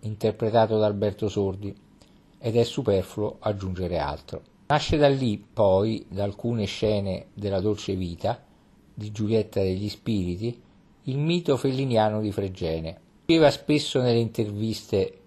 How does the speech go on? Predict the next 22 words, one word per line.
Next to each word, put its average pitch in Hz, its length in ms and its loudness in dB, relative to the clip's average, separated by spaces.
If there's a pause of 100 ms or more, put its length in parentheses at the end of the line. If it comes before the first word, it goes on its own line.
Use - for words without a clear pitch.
Fellini: 92 720 -4 (680)
"È - 60 2
a 139 60 6
Fregene 131 840 4 (200)
che 104 120 0
sono 104 260 -2
diventato 98 520 -2
regista". 90 600 -6 (560)
Il 165 100 2
successivo 185 340 2
casting 139 560 2
della 110 180 4
Fregene 120 520 2
anni 107 200 0
sessanta, 104 720 2
settanta, 117 720 0
ottanta, 101 880 0 (1000)
soprattutto 131 840 4
al 104 180 2
villaggio 120 640 4
dei 104 120 2
pescatori, 104 840 -2